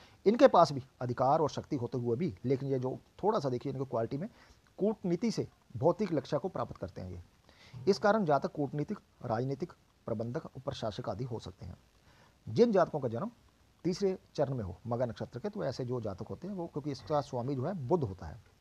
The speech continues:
इस, अ, चरण का, तो जो ऐसे जातक होते हैं ये अति उच्च शिक्षा प्राप्त होते हैं दोस्तों। और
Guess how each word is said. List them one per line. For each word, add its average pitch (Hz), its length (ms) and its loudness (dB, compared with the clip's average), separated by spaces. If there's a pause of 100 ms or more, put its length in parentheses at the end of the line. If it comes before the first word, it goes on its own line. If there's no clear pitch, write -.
इस, 131 140 -10 (220)
अ, 117 160 -4
चरण 101 260 -6
का, 87 180 -12 (560)
तो 151 100 2
जो 185 300 6 (260)
ऐसे 165 220 6
जातक 175 200 6
होते 127 300 -2
हैं 101 160 -8 (560)
ये 202 360 4 (580)
अति 254 320 0 (140)
उच्च 233 180 -2
शिक्षा 185 400 -2 (540)
प्राप्त - 300 0
होते 95 180 -10
हैं 95 60 -12
दोस्तों। 98 260 -14 (1600)
और 156 400 6